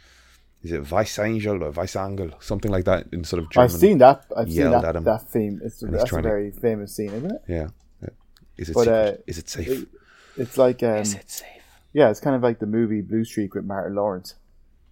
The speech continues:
Speaker 1: Go on.
Speaker 3: It's exactly like that, yeah.
Speaker 1: Did they take that off?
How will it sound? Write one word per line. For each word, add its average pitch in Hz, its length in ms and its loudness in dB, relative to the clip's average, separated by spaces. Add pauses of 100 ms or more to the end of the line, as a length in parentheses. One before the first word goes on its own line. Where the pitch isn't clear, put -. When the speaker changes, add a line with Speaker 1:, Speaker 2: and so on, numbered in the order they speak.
(1300)
Speaker 1:
Go 92 160 4
on. 95 220 -2 (100)
Speaker 3:
It's 101 140 -6
exactly 107 400 2
like 101 180 0
that, 85 320 -10
yeah. 139 220 0 (140)
Speaker 1:
Did 90 100 -2
they 90 100 4
take 95 200 0
that 95 120 -2
off? 113 340 -2